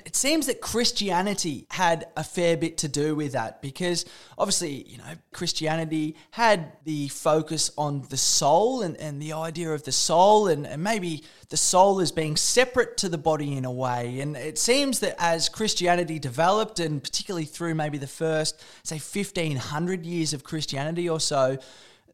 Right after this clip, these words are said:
there was a movement away from using physical exercise as a balancing mechanism. Do you wanna just maybe speak to that idea of how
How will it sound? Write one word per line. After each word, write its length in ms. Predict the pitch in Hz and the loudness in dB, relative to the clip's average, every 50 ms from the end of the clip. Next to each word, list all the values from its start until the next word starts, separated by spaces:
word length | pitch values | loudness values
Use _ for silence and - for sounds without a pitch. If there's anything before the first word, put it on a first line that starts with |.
| _ _ | _ _
there 220 | 185 185 247 254 262 | -4 2 4 4 4
was 140 | 269 226 | 4 2
a 40 | 233 | 2
movement 560 | 214 214 214 214 208 220 214 185 214 208 196 - - | 0 0 0 -2 -4 -4 -4 -4 -4 -4 -6 -6 -6
away 680 | - 190 185 180 185 196 202 208 214 220 226 240 233 | -4 -4 -4 -4 -4 -2 -2 -2 0 0 0 0 -2
from 760 | 208 - - - - 190 170 165 160 156 151 147 147 156 160 - - _ _ | -4 -6 -8 -4 0 2 4 4 4 2 2 0 -2 -4 -6 -8 -12 _ _
using 560 | - 160 180 190 190 190 180 151 170 170 165 | -12 -8 -6 -4 -2 -2 -2 -2 -2 -4 -4
physical 540 | 165 - - 196 185 170 175 - 165 165 165 | -6 -6 -4 -4 -2 -2 -4 -4 -2 -2 -2
exercise 800 | 165 165 - - 175 - - 170 156 151 151 147 143 147 143 147 - - | -2 -2 -2 -2 -2 0 0 2 4 4 4 4 4 2 0 -4 -4 -4
as 160 | 156 160 170 | -4 -2 -2
a 60 | 165 | -4
balancing 760 | 156 147 - - 226 220 254 269 285 285 269 - - 226 196 180 | -6 -8 -2 0 2 2 4 2 2 0 -2 -2 -2 -2 -2 -2
mechanism. 600 | 160 151 147 - 160 147 147 135 120 127 123 123 | -2 -4 -4 -4 -4 -2 -2 -2 -4 -4 -4 -4
Do 120 | - 254 | -4 -4
you 60 | 294 | -2
wanna 140 | 320 339 320 | -2 -2 -2
just 180 | 330 302 - - | -4 -6 -4 -4
maybe 220 | 277 269 247 233 | -4 -4 -2 -2
speak 340 | - - - - 214 202 - | -2 -2 -2 -2 -4 -4 -4
to 100 | - 190 | -4 -2
that 180 | 165 170 180 202 | 0 0 2 2
idea 420 | 220 226 226 - 190 175 160 151 | 2 0 0 -2 -2 -2 0 0
of 120 | 151 147 - | 0 -2 -2
how 360 | 175 170 170 180 180 180 | -2 0 2 4 4 2